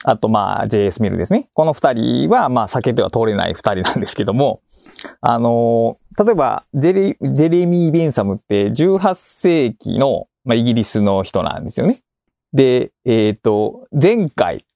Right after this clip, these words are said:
<laughs> で、えー、じゃあわ、い-、第一回か。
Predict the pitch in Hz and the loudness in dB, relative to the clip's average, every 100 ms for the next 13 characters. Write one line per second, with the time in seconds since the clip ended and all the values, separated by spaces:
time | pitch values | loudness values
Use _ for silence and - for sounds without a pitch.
0 | _ - 214 202 190 - - - - - | _ 0 2 2 0 -4 -6 -8 -8 -10
1 | - - 160 143 127 117 120 110 90 - | -8 0 2 4 2 2 2 0 -2 -2
2 | 175 - 139 208 135 208 - 190 110 98 | -2 0 2 2 0 -2 0 -2 0 -4
3 | - | -4